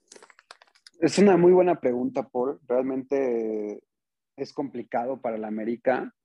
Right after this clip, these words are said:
Yo, si fuera Solari, le diría a los jugadores que es, está una ventana abierta para poder, eh, revertir todo lo que han demostrado en este torneo. Tienen que salir a jugarlo porque no es un partido más,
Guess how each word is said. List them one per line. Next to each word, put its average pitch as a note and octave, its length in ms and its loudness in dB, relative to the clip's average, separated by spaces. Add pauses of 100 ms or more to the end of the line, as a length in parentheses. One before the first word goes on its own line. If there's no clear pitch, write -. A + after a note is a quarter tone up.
(380)
Yo, C3 300 0
si C#3 120 -4
fuera C3 420 4
Solari, B2 540 2
le A#2 120 -2
diría A#2 200 -4
a - 20 -4
los B2+ 160 -10
jugadores A#2+ 480 -6
que A2+ 320 -4 (640)
es, - 340 -8
está - 300 -4
una E3 180 0
ventana C#3+ 420 0
abierta C#3 540 -2
para A#2 280 -2
poder, B2+ 600 -2
eh, A2+ 300 -6
revertir A#2 640 -6
todo C3+ 180 -2
lo A#2+ 200 -2
que B2 80 -2
han B2 420 -8 (480)
demostrado B2 640 0
en B2 100 0
este A#2+ 200 -6
torneo. A2+ 640 -4 (720)
Tienen D#3 220 2
que E3+ 120 0
salir C3 280 4
a C#3+ 60 4
jugarlo C#3 480 0
porque A#2+ 220 -10
no B2+ 60 -8
es B2+ 100 -12
un D3 140 -6
partido B2+ 420 -2
más, B2+ 480 -8